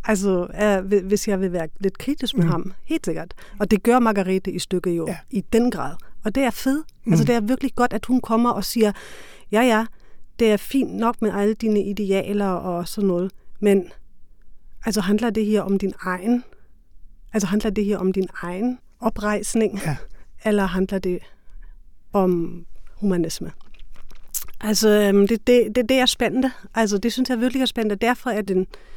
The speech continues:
Speaker 1: historiske figur, den, den, altså, den,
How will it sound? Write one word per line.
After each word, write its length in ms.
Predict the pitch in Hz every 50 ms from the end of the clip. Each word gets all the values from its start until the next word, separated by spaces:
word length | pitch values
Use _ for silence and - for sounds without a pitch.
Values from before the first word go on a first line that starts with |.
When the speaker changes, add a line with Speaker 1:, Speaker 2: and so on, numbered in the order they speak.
| - - - - - - - -
Speaker 1:
historiske 640 | - 214 - - - - 269 - 254 247 - - 240
figur, 480 | - - 233 202 - 226 226 214 196 190
den, 220 | 190 - 214 202 196 -
den, 440 | 220 202 202 202 196 185 185 208 - - - - - - - - - - - - - -
altså, 240 | - 208 196 208 196
den, 680 | - 208 202 202 196 190 190 190 196 196 196 196 196